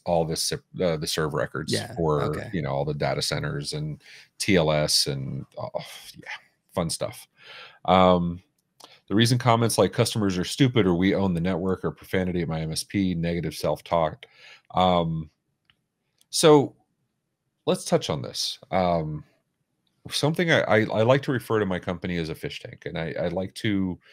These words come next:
Speaker 1: 'cause I'm very cautious about who I bring in, about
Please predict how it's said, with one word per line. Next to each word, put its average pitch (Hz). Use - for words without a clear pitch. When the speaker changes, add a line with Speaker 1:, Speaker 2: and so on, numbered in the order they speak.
Speaker 1:
'cause 92
I'm 92
very 117
cautious 101
about -
who 107
I 104
bring 101
in, 82
about 82